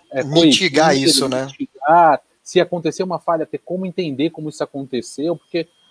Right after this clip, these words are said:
Speaker 1: às vezes você teve um problema, cara, não tem o que fazer, mas você aprende com aquilo e procura, ah,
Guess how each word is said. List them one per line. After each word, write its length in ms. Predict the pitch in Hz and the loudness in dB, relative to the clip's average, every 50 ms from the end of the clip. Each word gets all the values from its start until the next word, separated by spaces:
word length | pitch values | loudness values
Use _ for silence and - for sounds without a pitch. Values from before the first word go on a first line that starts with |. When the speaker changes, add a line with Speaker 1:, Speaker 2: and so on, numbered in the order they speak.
| _ _ - | _ _ -6
Speaker 1:
às 140 | 139 135 131 | -4 -2 0
vezes 160 | 185 214 208 | 0 -2 -2
você 100 | - 220 | -4 -4
teve 180 | 196 202 175 180 | -2 -2 -2 -2
um 80 | 180 | -2
problema, 480 | - - - 214 196 190 208 254 320 330 _ _ _ | 0 0 2 2 4 2 2 0 -2 -6 _ _ _
cara, 180 | - 185 311 320 | -2 0 0 0
não 220 | 302 311 175 180 | 0 -2 -4 -2
tem 140 | 170 185 180 | -2 -2 -2
o 80 | 190 185 | -4 -4
que 100 | _ _ | _ _
fazer, 460 | - 180 160 147 139 151 170 214 277 - _ _ _ - _ _ _ | 0 2 2 4 4 2 2 2 0 -2 _ _ _ -20 _ _ _
mas 260 | - 170 170 180 185 175 | 0 2 4 4 4 4
você 300 | 196 196 185 - - 196 | 2 0 0 2 2 2
aprende 480 | 196 196 - - 170 156 156 147 135 151 | 2 2 2 2 2 2 0 -2 -4 -4
com 140 | - 202 | -4 -2
aquilo 540 | 196 180 _ - 170 170 170 190 196 220 233 _ _ _ _ _ _ - | -2 -2 _ -6 -8 -6 -4 -4 -4 -4 -6 _ _ _ _ _ _ -8
e 60 | 175 | -6
procura, 800 | - - - 208 - - - - 160 160 180 185 185 185 170 - - | -4 0 2 0 0 0 -2 -4 0 2 2 2 2 2 0 0 -2
ah, 760 | 143 139 143 143 143 143 143 143 143 143 143 143 139 139 | -2 -2 0 0 0 0 0 0 0 0 2 2 0 0